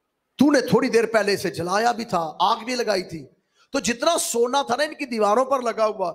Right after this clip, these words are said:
वो तो बुनियादों में चला गया मेल्ट होके।" उसने कहा, "अच्छा,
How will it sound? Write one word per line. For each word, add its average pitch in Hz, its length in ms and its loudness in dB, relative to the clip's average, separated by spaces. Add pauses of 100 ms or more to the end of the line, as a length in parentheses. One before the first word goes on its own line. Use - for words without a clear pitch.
(240)
वो 247 100 -2
तो 254 120 0
बुनियादों 190 440 -6
में 330 80 -4
चला 269 220 0
गया 214 140 -2
मेल्ट 190 280 -4
होके।" 156 220 -10
उसने - 760 -8
कहा, 220 100 2
"अच्छा, 262 260 0